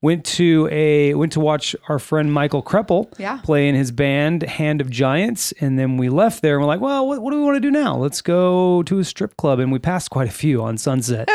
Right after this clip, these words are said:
Speaker 2: <laughs>
Speaker 1: um, but, uh, we decided not to go into those, and we went, tried to go, get in there,
Speaker 2: Mm-hmm.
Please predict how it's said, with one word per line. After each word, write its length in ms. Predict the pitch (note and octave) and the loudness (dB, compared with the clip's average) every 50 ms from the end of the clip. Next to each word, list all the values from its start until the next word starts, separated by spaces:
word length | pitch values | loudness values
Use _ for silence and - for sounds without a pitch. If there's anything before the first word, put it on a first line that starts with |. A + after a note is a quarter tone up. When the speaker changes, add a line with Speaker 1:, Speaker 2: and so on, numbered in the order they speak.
| G#4 - | 2 2
Speaker 2:
<laughs> 260 | - D4 D#4 - - | 2 0 0 0 0
Speaker 1:
um, 680 | - A#3 B3 A#3+ A#3 - C3 B2+ B2+ B2+ B2+ C3 C3+ C#3+ B2+ | 0 0 2 2 2 2 2 2 2 2 0 0 -2 -2 0
but, 280 | B2 C#3 C3+ C3+ C#3 - _ _ - | 0 2 2 0 -2 -4 _ _ -4
uh, 160 | D3 C#3+ C#3+ C#3+ | -4 -2 -2 -2
we 140 | D3 C#3+ | -2 -2
decided 360 | C3+ C3+ B2+ - C#3 C3+ C3+ C3 | -2 -2 -2 0 0 0 2 2
not 300 | C3+ C#3+ C#3 D3 - - | 2 2 0 0 -2 -4
to 80 | - | -2
go 160 | C#3+ C#3+ C#3 | 0 0 2
into 120 | C3+ C#3 B2+ | 2 2 2
those, 360 | B2 C3 B2+ B2+ B2+ B2+ A#2+ | 2 2 2 2 2 0 0
and 100 | B2 B2 | 0 -2
we 80 | A#2+ A#2+ | -2 -2
went, 120 | B2 B2+ | -4 -4
tried 180 | - C#3 C3 B2+ | -2 -2 -2 -2
to 60 | B2+ | -2
go, 100 | A#2 C3+ | -2 -2
get 240 | C3 C#3 C3 C3+ B2 | -4 -2 -2 -2 0
in 120 | B2 B2 | 0 0
there, 440 | B2 B2+ C3 C3 B2+ B2 A#2+ A#2+ A#2+ - | 0 0 0 0 0 0 -2 -2 -4 -4
Speaker 2:
Mm-hmm. 380 | G3+ G3 F#3+ F#3 F3+ E3+ E3+ F3+ | -4 -4 -2 -2 -2 -4 -4 -6